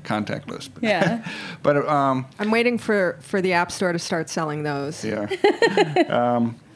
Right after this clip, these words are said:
Speaker 1: started, um, kind of preamble to it. Um, my wife's had some health concerns, and the, the treatment's over. One of the rewards we were gonna do is we're gonna go to Portugal.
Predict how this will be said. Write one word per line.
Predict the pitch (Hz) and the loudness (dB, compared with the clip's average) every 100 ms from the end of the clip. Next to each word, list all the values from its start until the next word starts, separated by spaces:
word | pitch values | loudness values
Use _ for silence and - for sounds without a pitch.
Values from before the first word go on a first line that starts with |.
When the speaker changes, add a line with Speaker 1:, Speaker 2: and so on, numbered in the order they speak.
| - | -6
Speaker 1:
started, | - 180 190 139 | 2 2 2 0
um, | 131 113 107 104 - - - - - - - - | 2 2 -2 -4 -16 -20 -20 -20 -20 -20 -20 -14
kind | - 107 | -8 -6
of | 98 | -4
preamble | - 131 127 104 | -2 0 2 0
to | 98 110 | -2 -2
it. | 110 - - | -2 -4 -6
Um, | 101 95 92 92 | -4 -4 -6 -6
my | 104 | -6
wife's | 107 117 - | -4 -4 -2
had | 113 | -2
some | 107 107 | -2 -2
health | 120 139 | -2 -2
concerns, | - 107 110 101 101 101 | -4 -4 -2 -4 -4 -6
and | 107 101 104 - - | -6 -8 -8 -12 -14
the, | - - - - | -12 -14 -16 -18
the | - | -12
treatment's | - 180 143 - | -6 -4 -4 -2
over. | 104 113 | 0 0
One | 127 135 | 0 0
of | |
the | 117 | -2
rewards | 120 120 180 220 - | -2 -2 0 -2 -2
we | - | -8
were | 110 | -6
gonna | 110 | -6
do | 113 | -2
is | 120 | -2
we're | 117 | 0
gonna | 113 | -2
go | 113 | -2
to | - | -4
Portugal. | - 214 214 - | -2 -2 -2 -8